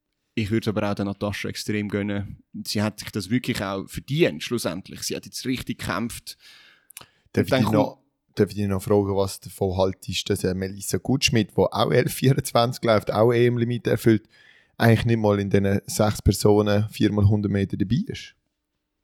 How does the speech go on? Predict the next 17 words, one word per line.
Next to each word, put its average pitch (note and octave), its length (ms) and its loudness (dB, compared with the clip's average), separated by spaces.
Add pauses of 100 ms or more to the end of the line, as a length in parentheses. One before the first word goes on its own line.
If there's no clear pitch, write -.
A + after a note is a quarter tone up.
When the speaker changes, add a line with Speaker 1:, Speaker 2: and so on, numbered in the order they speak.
(160)
Speaker 1:
Wer B2+ 120 -2
ist C#3+ 120 -8
die C#3 80 -2
sechs C3+ 280 -6
Person? - 340 -6
Ah, A2 220 -2 (200)
ah, B2+ 320 0
äh, G#2 240 -4
wir A2 140 -4
haben G#2+ 180 -2
ja, G2+ 300 -2
haben G#2+ 140 -2
wir G#2+ 80 -2
ja G#2 80 2
letztes A2 260 -2
Mal C#3 160 -4
di-, C#3+ 160 -4